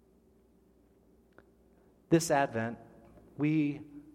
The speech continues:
are God's team, the church. And this is our time of preparation, getting ready not just for Christmas Day,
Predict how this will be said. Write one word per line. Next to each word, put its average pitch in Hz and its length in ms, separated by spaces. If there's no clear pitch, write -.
are 120 140
God's 101 340
team, 104 440
the 117 80
church. - 540
And 123 160
this 165 220
is 143 240
our 131 200
time 107 480
of 95 120
preparation, 95 800
getting 160 280
ready 151 280
not 143 300
just 160 260
for 180 100
Christmas 147 520
Day, 131 400